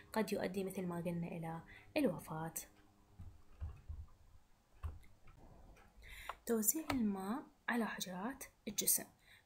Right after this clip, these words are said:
نعرف إنه إحنا حجرات الجسم هناك أكو حجرات داخلية وخارجية. السوائل داخل الخلية أو ما تسمى intracellular fluid. شنو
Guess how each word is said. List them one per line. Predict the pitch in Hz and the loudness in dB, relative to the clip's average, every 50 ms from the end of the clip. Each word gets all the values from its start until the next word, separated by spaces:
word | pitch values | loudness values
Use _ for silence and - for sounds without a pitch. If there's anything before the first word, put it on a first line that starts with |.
| _ - | _ -2
نعرف | 339 349 302 254 254 247 - - - | 0 2 2 2 2 0 -2 -2 0
إنه | 208 202 202 - | 0 0 0 -2
إحنا | 220 214 - 214 208 202 202 196 - - | -4 -2 0 0 2 2 2 0 -2 -4
حجرات | - - 202 - - 214 226 226 | -4 -4 -2 -2 -2 -2 -2 -2
الجسم | 214 208 - 208 - - 214 202 | -2 -2 0 0 0 2 0 0
هناك | 180 196 190 185 185 - | 0 -2 -4 -4 -6 -6
أكو | - - 202 - - 196 190 - | -8 -8 -6 -6 -4 -4 -4 -4
حجرات | - - - - 190 196 190 185 | -6 -8 -10 -8 -6 -6 -6 -6
داخلية | 175 - 196 208 208 - 220 208 208 202 202 202 202 208 208 - - | -4 -2 -2 0 0 0 -2 -2 0 0 2 2 2 0 -2 -2 -4
وخارجية. | 190 185 - - 165 156 160 160 160 - - 165 156 156 156 156 - - - - - - - | -8 -6 -4 -4 -4 -4 -6 -8 -6 -8 -6 -6 -6 -6 -6 -8 -8 -12 -20 -20 -18 -6 2
السوائل | 214 - - - 240 269 302 302 277 262 | 4 4 4 6 4 2 2 0 0 0
داخل | - 269 277 - - 240 | 0 -2 -2 -2 -2 -4
الخلية | 220 214 208 - 214 202 196 214 226 226 | -4 -4 -4 -4 -4 -2 0 2 2 2
أو | 208 - 202 196 | 2 0 -2 -4
ما | 185 185 180 | -2 -4 -4
تسمى | 175 - - - 214 208 208 208 208 202 196 | -2 -2 0 0 2 2 4 4 2 2 2
intracellular | 202 208 - - 180 175 - - 208 226 226 233 233 - - - - - - - - - | 0 -2 -2 -2 -4 -4 -4 -2 0 0 0 0 -2 -4 -8 -12 -14 -14 -14 -6 -4 -4
fluid. | - - 185 160 160 165 156 - - - - - - - - - | -2 -2 -2 -2 0 0 -2 -2 -4 -10 -18 -20 -20 -20 -14 -8
شنو | - - 339 339 330 330 339 | -2 0 2 2 4 2 2